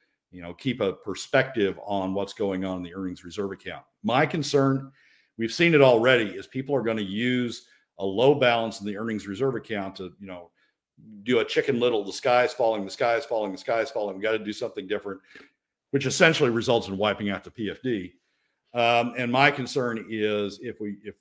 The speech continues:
if the Permanent Fund Corporation just keeps publishing these low amounts, that that's gonna add to the fuel for the sky is falling. So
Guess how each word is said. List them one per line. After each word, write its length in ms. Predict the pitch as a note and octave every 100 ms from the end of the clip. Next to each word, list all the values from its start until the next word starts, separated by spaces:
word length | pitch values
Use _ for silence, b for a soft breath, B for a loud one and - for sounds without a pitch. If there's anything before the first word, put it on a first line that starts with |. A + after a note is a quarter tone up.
| _
if 160 | G#2 -
the 60 |
Permanent 300 | - D3 C3+
Fund 160 | C3+ G#2+
Corporation 480 | A#2+ G2+ G#2+ G2+ F#2+
just 200 | A#2+ -
keeps 220 | A2 G#2
publishing 520 | - B2 A2+ G2 G2+
these 180 | F#2 F2
low 220 | G2+ G2+
amounts, 460 | F2+ C3 B2+ G#2 - _ _ _ _ -
that 140 | A2
that's 220 | A#2+ A#2 -
gonna 240 | A2 G#2 G2
add 320 | A2+ A2+ G#2
to 120 | A2
the 120 | F2+
fuel 360 | - A2 G2 F2+
for 140 | G2
the 220 | F2 E2 D#2+
sky 320 | - A2+ F#2+
is 80 | E2+
falling. 320 | - D2 C#2 -
So 380 | - G#2+ F#2+